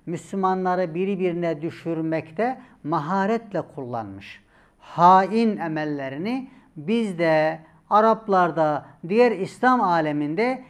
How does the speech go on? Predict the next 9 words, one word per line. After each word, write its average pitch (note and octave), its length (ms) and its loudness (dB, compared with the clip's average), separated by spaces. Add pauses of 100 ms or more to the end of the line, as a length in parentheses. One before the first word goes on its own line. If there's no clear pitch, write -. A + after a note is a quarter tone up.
(180)
değişik A3+ 760 -2
taktikler G#3 880 -4
sergileyerek A#2+ 880 -8 (360)
bizi G#3 360 0
Araplara, A#3+ 640 0 (380)
Araplar G3+ 500 2
da E3 120 -4
bize G#3 180 0
karşı G#3+ 540 -4